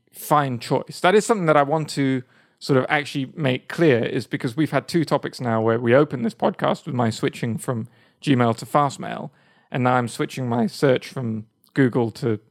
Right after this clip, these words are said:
DuckDuckGo. And you might think that I'm some kind of anti-Google zealot, and I am absolutely not that. I think Google's a really interesting company. They're doing really interesting work.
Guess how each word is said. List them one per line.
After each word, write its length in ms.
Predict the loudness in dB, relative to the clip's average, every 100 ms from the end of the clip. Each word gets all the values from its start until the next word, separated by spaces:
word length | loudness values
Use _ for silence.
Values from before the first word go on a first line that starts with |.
| _ -4
DuckDuckGo. 600 | -4 0 -2 4 4 4 -2 -14 -10
And 100 | 0
you 80 | 4
might 240 | 4 2 2
think 240 | -2 0
that 80 | 2
I'm 180 | 2 0
some 260 | -2 -2
kind 260 | 0 -2 0
of 100 | -2
anti-Google 960 | -2 -2 -2 -2 2 2 2 0 0 -2 -2
zealot, 400 | 0 0 -2 -10 _ _ _ _ _ -6
and 120 | 0
I 80 | 2
am 300 | 2 -2 -6 _
absolutely 600 | -4 -4 -4 0 2 2
not 320 | 2 2 0 -6
that. 380 | -10 -12 -20 _
I 220 | -6 -4 -4
think 400 | -8 -6 -6 -2
Google's 560 | -2 0 0 -2 -8
a 80 | 0
really 220 | 4 4
interesting 320 | 2 -6 -8 -2
company. 360 | -2 0 0
They're 120 | 2
doing 400 | 2 2 0 -4 -6
really 280 | 2 2 2
interesting 320 | -6 -8 0
work. 320 | 2 2 -2